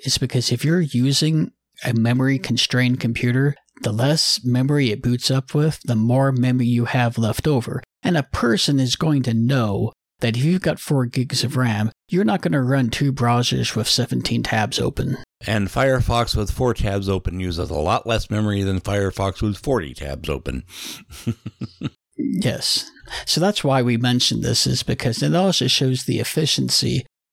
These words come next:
Speaker 1: of these different options. And if you do it long enough, you get to know where bloat came in or something changed.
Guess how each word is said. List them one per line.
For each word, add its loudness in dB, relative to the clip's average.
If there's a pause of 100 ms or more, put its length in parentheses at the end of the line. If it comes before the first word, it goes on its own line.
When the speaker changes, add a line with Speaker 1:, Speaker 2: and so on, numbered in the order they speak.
Speaker 1:
of 0
these 0 (280)
different -2
options. -2 (260)
And 2
if -4
you -2
do 2
it -2
long 2
enough, 0
you 2
get -4
to -2
know 2 (220)
where 0
bloat 0
came -4
in -2 (240)
or 0
something -2
changed. -4